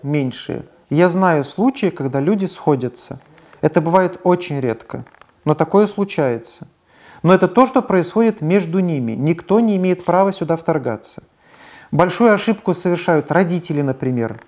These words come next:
которые, вот мне, мне недавно приходила женщина, она говорила: "А, вот, э, м, моя дочка заслуживает большего, я их разведу". То есть ей кажется, что,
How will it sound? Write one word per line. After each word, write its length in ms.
которые, 300
вот 140
мне, 240
мне 280
недавно 360
приходила 440
женщина, 480
она 160
говорила: 420
"А, 360
вот, 240
э, 200
м, 580
моя 340
дочка 460
заслуживает 720
большего, 680
я 300
их 220
разведу". 720
То 100
есть 180
ей 180
кажется, 520
что, 420